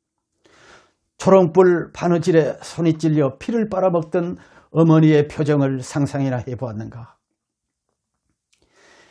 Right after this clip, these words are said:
일식 삼찬의 의미를 알긴 하는가? 절미저축을 왜 했는지 알긴 하는가? 여러분은 이 빈대, 벼룩에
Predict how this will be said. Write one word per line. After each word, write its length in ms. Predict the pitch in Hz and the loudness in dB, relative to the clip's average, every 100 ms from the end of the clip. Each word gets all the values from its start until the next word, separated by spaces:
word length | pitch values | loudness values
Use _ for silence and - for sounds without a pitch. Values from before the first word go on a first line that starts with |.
| _ _ | _ _
일식 400 | 160 175 - 175 | 2 2 2 0
삼찬의 560 | - 196 202 - 202 185 | 0 -2 0 2 4 4
의미를 460 | 180 175 175 180 | 4 4 2 0
알긴 340 | 165 165 165 165 | -2 -2 0 -2
하는가? 540 | 151 147 - - - _ _ _ _ _ _ _ _ _ _ _ _ _ _ _ | -2 -4 -6 -16 -20 _ _ _ _ _ _ _ _ _ _ _ _ _ _ _
절미저축을 960 | - 151 160 151 151 147 - 143 135 135 | 2 6 6 4 2 0 -2 -2 -2 2
왜 200 | 170 214 | 4 4
했는지 400 | 226 214 202 202 | 2 0 0 -2
알긴 320 | 185 185 185 | -2 -2 -2
하는가? 500 | 180 180 156 - - _ _ _ _ _ _ _ _ _ _ _ _ _ _ _ _ _ _ _ _ 131 | -4 -4 -6 -8 -16 _ _ _ _ _ _ _ _ _ _ _ _ _ _ _ _ _ _ _ _ 4
여러분은 680 | 151 151 151 139 127 - - _ | 6 6 4 2 0 -6 -20 _
이 460 | 170 214 139 104 _ _ _ _ _ _ _ _ | -2 0 0 -6 _ _ _ _ _ _ _ _
빈대, 560 | 160 175 160 123 90 _ _ _ _ _ | 0 2 4 2 0 _ _ _ _ _
벼룩에 640 | 160 160 151 151 139 - | 4 4 4 2 0 -6